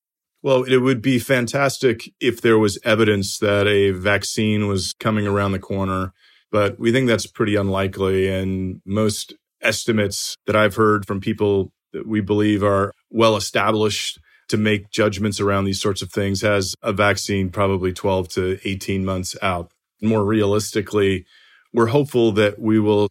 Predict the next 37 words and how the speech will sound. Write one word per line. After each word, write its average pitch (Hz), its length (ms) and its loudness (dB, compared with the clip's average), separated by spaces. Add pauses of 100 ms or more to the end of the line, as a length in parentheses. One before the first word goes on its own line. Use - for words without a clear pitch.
(160)
see 117 240 -4
some 135 400 0
breakthrough 107 680 0
from 101 200 -4
a 98 40 0
treatment 110 460 -2
perspective 101 600 -2
more 107 200 2
quickly 113 420 0
than 101 200 -2
we'll 98 100 -2
see 104 180 -2
the 98 120 0
vaccine 98 500 -2
come 98 180 -2
to 90 80 -2
market. 90 460 -2 (480)
And 110 140 -4
so 123 140 2
I 110 60 0
think 113 220 0
that 117 180 2
is 104 380 -2
probably 123 220 0
the 101 80 -2
most 120 360 0
important 110 460 -2
thing 101 380 -2
that 104 200 -6
would 101 440 -2 (380)
give 113 140 2
us 107 160 -2
more 107 300 2
visibility 104 880 0
around 101 420 0
how 104 180 -2
quickly 110 760 -2